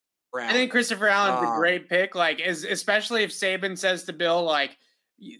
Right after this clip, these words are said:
Speaker 2: y-, kid works hard, he's just always hurt," right? Like, where we like the
Speaker 1: Right.
Speaker 2: kid, he's just always hurt. Uh, th-, he's one of those guys that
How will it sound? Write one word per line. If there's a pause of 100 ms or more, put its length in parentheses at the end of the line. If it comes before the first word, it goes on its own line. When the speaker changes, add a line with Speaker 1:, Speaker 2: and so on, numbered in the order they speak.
Speaker 2:
y-,
kid
works
hard,
he's
just
always
hurt,"
right?
Like,
where
we
like
the
Speaker 1:
Right.
Speaker 2:
kid, (240)
he's
just
always
hurt. (400)
Uh, (180)
th-,
he's
one
of
those
guys
that